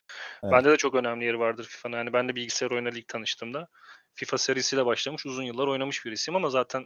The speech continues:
Speaker 2: sonra daha önceki podcastlerde bahsettiğim gibi hani
Speaker 1: <laughs>
Speaker 2: spora olan ilgimin yavaş yavaş kaybolmasıyla bu oyun türüne de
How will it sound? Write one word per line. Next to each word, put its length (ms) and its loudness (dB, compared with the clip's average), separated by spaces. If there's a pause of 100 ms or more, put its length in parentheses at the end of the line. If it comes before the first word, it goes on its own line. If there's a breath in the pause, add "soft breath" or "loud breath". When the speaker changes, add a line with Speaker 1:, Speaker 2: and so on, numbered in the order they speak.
(160)
Speaker 2:
sonra 300 -6
daha 140 4
önceki 200 -6
podcastlerde 640 -2
bahsettiğim 500 -2
gibi 120 -6
hani 180 -2
Speaker 1:
<laughs> 0 -
Speaker 2:
spora 360 -2
olan 200 2
ilgimin 300 -4
yavaş 300 2
yavaş 200 0
kaybolmasıyla 680 2
bu 40 0
oyun 140 0
türüne 320 -2
de 140 0